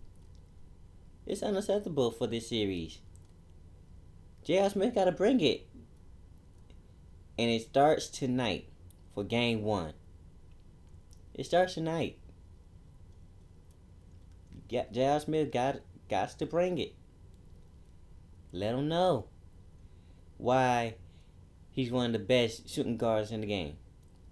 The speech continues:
Why he should have started in the beginning of the season. This is,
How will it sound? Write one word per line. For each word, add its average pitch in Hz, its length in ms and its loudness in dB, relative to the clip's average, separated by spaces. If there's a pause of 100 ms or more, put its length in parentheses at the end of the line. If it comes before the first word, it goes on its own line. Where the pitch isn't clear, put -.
(2000)
Why 113 200 2
he 127 140 -2
should 127 220 2
have 113 120 0
started 120 600 4 (1400)
in 113 100 0
the 107 80 -2
beginning 110 420 0
of 101 160 2
the 95 220 0
season. 87 520 -2 (2750)
This 160 200 0
is, 180 140 -6